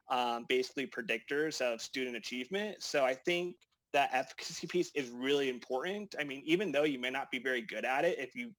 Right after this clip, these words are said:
if you talk about it with other peers, or the other peers may not think that you're doing a really good job. But I think if you have confidence in what you're doing, you're gonna perform better.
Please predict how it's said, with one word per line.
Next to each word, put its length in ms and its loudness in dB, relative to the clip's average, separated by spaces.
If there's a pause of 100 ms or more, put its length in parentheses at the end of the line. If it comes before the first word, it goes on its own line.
(140)
if 160 -10
you 120 -14
talk 240 -4 (100)
about 220 -2
it 100 -6 (240)
with 240 -4
other 200 -4
peers, 560 -2
or 200 0
the 260 -4
other 180 0
peers 320 -4
may 60 -4
not 180 -4 (100)
think 240 -6 (560)
that 120 2
you're 120 -2
doing 280 0
a 60 -6
really 220 -4
good 160 -4
job. 380 0 (120)
But 240 8
I 120 2
think 260 -4
if 140 2
you 100 2
have 220 0
confidence 500 -4
in 80 -8
what 140 -8
you're 80 -4
doing, 480 -4
you're 100 -2
gonna 140 2
perform 420 -4
better. 420 -2